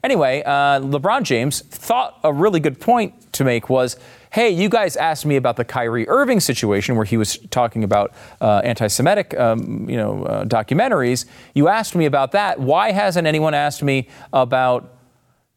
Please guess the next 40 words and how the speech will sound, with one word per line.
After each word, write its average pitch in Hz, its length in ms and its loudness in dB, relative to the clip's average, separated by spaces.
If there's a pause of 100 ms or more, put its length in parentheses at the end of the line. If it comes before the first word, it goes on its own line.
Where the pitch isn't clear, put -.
(220)
the 135 100 2
Jerry 120 360 0
Jones 170 340 0
photo?" 95 380 0
Now, 135 180 2
that's 165 220 0
an 202 80 2
interesting 226 480 0
question, 139 520 -2
and 165 360 0
one 180 500 2
that 151 240 0
a 147 160 0
fourth - 560 -2
grader 143 320 0
might 160 240 -2
very 202 300 0
well 214 320 2
think 123 320 -4
is 110 160 -2
a 104 40 -2
good 101 220 -2
point, 104 300 -2
but 143 100 0
it's - 100 -6
interesting 294 440 0
that 143 100 0
an 127 120 0
adult 202 520 0
would 110 160 0
think 98 240 -2
it 85 80 -6
is. - 220 -6 (380)
Of - 60 -20
course, - 300 -2 (300)
it's - 180 -6
not 117 460 -2
the 107 60 -2
same 107 280 -2
sport. - 540 -4